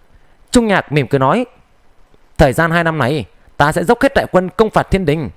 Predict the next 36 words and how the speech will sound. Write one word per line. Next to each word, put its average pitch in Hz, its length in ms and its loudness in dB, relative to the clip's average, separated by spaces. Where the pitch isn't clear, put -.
Hai 151 160 0
năm 156 140 -2
sau, 160 320 0
chân 220 180 2
thân 220 160 0
thần 143 120 0
ma 190 200 2
của 165 100 -4
bệ 143 100 0
hạ 143 260 -2
chạy 147 160 0
tới 196 320 0
thiên 220 180 -2
đình 160 140 -4
là 117 120 0
được 110 140 -8
rồi. 120 340 -2
Tranh 160 220 0
đấu 160 140 2
với 196 100 -2
Đế 214 80 0
Hậu, 170 300 -2
không 240 220 0
thể 151 120 0
không 190 180 -2
có 208 220 2
bệ 190 120 0
hạ 156 140 -6
tham 170 200 -4
dự." 151 260 -2
"Vậy 127 220 0
ta 175 140 -2
lập - 180 -2
tức 220 120 2
lên 196 140 0
đường." 143 320 0